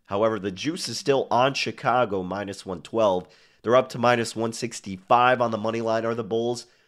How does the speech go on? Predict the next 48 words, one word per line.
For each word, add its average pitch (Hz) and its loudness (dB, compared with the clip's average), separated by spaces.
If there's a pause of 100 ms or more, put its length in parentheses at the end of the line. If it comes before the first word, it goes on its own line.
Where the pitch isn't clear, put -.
(120)
Raptors 98 -2
catching 95 -8
plus 101 -2
one 92 -6
thirty-five. 85 -6 (920)
Now, 113 0
looking 170 -4
at 170 4
all, 127 6 (240)
I 143 4
was 147 2
kinda 226 6
looking 208 2
at 175 2
the 127 -4
stats 127 2
first 117 -2
before 110 0
I 104 4
looked 113 -2
at 101 2 (280)
where 123 -2
these 120 -4
lines 107 0
move, 104 -2
'cause 107 -6
I 104 2
wanted 104 0
to 107 -8
get 110 -2
an 101 -6
idea 95 -4
of 87 -4
where 92 -4
I 101 -6
thought 110 2
it 110 -4
should 123 -4
be 120 -2
and 85 -6
where 90 -4
I 104 -4
figured 104 -4
the 92 -2
line 98 -2
would 90 -8
be 87 -8
moving. 90 -6